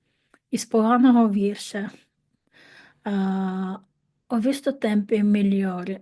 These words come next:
Бували і кращі часи. Е, "ho visto tempi migliori". Е, у нас "джел" читається як "л". "Migliori". "Ho visto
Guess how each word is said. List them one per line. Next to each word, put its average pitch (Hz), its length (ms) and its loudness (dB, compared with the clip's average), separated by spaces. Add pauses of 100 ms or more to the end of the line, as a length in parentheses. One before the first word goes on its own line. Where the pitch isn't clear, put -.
Бували 214 920 0
і 226 120 -6
кращі 202 560 -6
часи. 208 680 -8 (1400)
Е, 202 160 -4 (120)
"ho 190 160 -6
visto 233 580 -2 (220)
tempi 208 580 0 (140)
migliori". 185 800 2 (880)
Е, 196 340 -4
у 220 40 -4
нас 208 220 -2
"джел" 269 360 0
читається 220 580 -4
як 208 360 -4
"л". 190 300 0 (640)
"Migliori". 185 840 2 (880)
"Ho 196 160 -4
visto 233 480 0